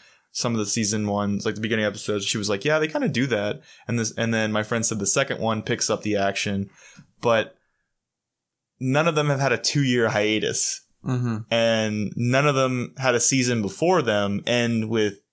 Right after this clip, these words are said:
Speaker 1: a giant army of, like,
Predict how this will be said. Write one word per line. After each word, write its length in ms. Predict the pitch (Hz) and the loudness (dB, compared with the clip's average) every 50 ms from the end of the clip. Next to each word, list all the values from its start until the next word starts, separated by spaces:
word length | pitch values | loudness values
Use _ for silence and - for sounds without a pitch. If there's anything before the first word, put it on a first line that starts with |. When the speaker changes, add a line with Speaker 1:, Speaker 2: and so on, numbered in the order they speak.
| _ _ _ | _ _ _
Speaker 1:
a 60 | 123 | -2
giant 420 | 117 113 117 120 113 113 113 110 - | -2 2 2 2 4 4 2 0 2
army 560 | 113 117 117 110 110 107 104 104 104 101 98 | 2 2 2 2 0 0 0 0 0 0 0
of, 440 | - - 110 107 107 107 107 110 - - - - - _ - - - _ _ | 0 2 2 2 2 0 -2 -4 -8 -12 -20 -20 -20 _ -20 -20 -20 _ _
like, 260 | 117 110 - - - | 0 0 0 -2 -10